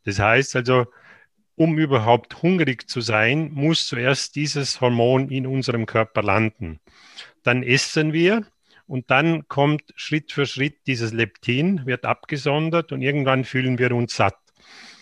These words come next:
Und jetzt stellt die Wissenschaft erstaunlicherweise fest, dass wenn wir zu wenig schlafen, wenn wir einen gestörten Schlaf haben,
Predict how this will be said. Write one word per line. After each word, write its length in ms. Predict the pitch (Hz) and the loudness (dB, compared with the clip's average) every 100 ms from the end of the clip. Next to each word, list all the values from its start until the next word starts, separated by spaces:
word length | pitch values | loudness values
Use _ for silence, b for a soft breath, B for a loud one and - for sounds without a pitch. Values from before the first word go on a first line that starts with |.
| B - | B -6
Und 140 | 135 | 0
jetzt 140 | 180 | 0
stellt 340 | - 160 151 - | 2 2 2 -2
die 120 | 131 | -2
Wissenschaft 720 | 160 175 - 139 127 113 - _ - _ b b b b b _ - | 0 -2 -2 2 2 2 -2 _ -20 _ b b b b b _ -4
erstaunlicherweise 1080 | 117 - 139 165 156 139 123 117 110 113 | -4 2 2 2 2 2 4 4 2 0
fest, 540 | - 139 202 - - - | 0 2 2 0 -4 -2
dass 200 | 113 127 | -2 2
wenn 260 | 143 139 | 2 2
wir 220 | 127 117 | 0 -2
zu 180 | - 120 | -4 -2
wenig 340 | 135 180 180 - | 2 2 0 -2
schlafen, 680 | 143 123 127 - 107 85 B B B B B | 0 2 2 -2 -10 -12 B B B B B
wenn 240 | 117 127 123 | -4 -2 0
wir 100 | 127 | 2
einen 240 | 120 123 | 4 2
gestörten 680 | 120 - - 135 160 - 131 | 0 -4 0 2 2 0 -6
Schlaf 480 | 117 113 113 120 - | 0 4 4 2 0
haben, 420 | 104 85 98 78 | 0 0 -4 -14